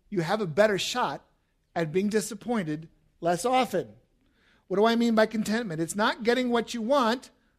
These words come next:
but wanting what you have. Right. Think about it. We're such a society today that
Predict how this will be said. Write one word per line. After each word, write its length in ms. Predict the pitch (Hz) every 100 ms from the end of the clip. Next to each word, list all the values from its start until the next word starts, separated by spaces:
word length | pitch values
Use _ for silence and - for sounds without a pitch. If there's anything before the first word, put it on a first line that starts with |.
| _ -
but 180 | 262
wanting 640 | 208 233 311 302 254 240 220
what 260 | 254 -
you 460 | 277 285 294 302 208 _ _ 220 220 _ _ _
have. 460 | - 285 208 113 113 - _ _ _ _ -
Right. 300 | 208 135 - _ _ _ _ _ _ _
Think 120 | 240 254
about 220 | 185 135
it. 80 | - _ _
We're 120 | - 180
such 320 | 240 247 254
a 40 |
society 680 | 220 165 - 180 208 240 180
today 340 | 143 147 147
that 240 | 135 131